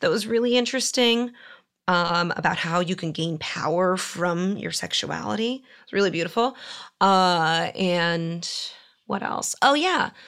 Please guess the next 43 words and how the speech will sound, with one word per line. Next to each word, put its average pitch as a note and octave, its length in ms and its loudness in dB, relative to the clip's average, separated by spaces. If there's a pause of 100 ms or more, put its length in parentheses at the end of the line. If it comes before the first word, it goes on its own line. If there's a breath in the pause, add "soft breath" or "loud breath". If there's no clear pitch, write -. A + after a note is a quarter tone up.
(100)
Lucia D4 320 4
Brizzi, D#4 480 0
who G#3 320 2
has G#3+ 220 0
also C4 340 2
been F#3 100 0
on E3+ 80 0
this E3+ 140 -4
podcast. E3+ 640 -2 (380 loud breath)
She, F#3+ 760 2 (140)
uh, E3+ 420 4
is E3+ 100 -4
an F#3 140 2
empowerment E3+ 460 0
coach, F3 640 0
and E3 300 -4
I've G#3 180 2
been F#3+ 140 2
through E3+ 320 -4
a - 80 -4
lot E3+ 240 2
of E3 100 -4
her D#3 440 -2 (540 soft breath)
events E3+ 400 2
in G#3+ 100 -2
the F#3 60 2
before F#3 320 0
times F3 460 -4
where - 240 -4
we E3+ 120 -4
would D#3 120 -6
get E3 120 0
together F3 280 -4
once - 180 -6
a - 40 -4
month F3+ 200 -4
and F#3+ 80 -4
have F#3 100 -6
a E3+ 60 -4
women's F#3 320 -4
circle - 380 -4
and - 120 -8
do F3 380 -4